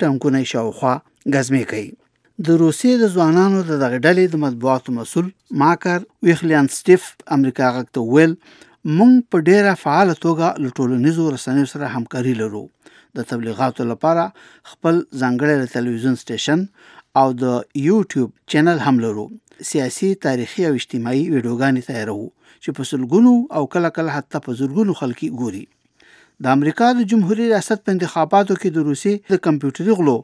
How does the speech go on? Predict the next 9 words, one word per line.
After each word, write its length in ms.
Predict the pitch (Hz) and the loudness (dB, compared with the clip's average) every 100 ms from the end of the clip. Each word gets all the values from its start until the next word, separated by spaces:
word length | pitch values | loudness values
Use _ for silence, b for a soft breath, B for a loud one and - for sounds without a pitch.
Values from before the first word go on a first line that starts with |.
| b b - 147 | b b -8 -4
د 120 | 131 127 | -2 0
حملو 240 | 135 143 131 | 2 2 2
موضوع 300 | 120 120 175 208 - 160 | -2 2 2 2 -2 -2
د 20 | 131 | 2
دواړو 280 | 180 202 156 | 6 6 4
ګوندونو 360 | 147 143 151 135 | 2 2 2 2
د 100 | 131 | 0
کاندیدانو 480 | 127 123 123 120 - | -2 0 0 -2 -2
ترمنځ 340 | 113 120 180 | -2 2 2